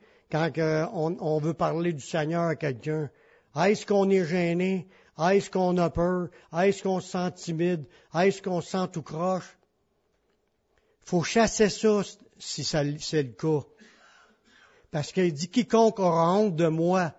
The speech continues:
et de mes paroles devant cette génération perverse, j'aurai aussi honte de lui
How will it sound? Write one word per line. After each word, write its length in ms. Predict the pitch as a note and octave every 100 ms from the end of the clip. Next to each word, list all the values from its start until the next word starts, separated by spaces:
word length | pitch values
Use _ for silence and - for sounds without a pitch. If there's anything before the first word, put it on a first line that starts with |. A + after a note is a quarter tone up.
| -
et 100 | E3
de 140 | D3+
mes 180 | D3 D#3+
paroles 580 | D#3 D#3 D#3 E3 D#3+ C#3 - - D#3
devant 320 | D#3+ E3 E3
cette 220 | - D3
génération 720 | B2 F#3 F3+ E3+ D#3 - E3
perverse, 600 | - E3 C3+ C#3 E3 D#3+ - -
j'aurai 360 | A#2+ D#3 D3+ F3
aussi 420 | F3+ - F#3+ F3+
honte 240 | F3+ F#3
de 100 | D#3
lui 380 | D3+ D3+ F3+ E3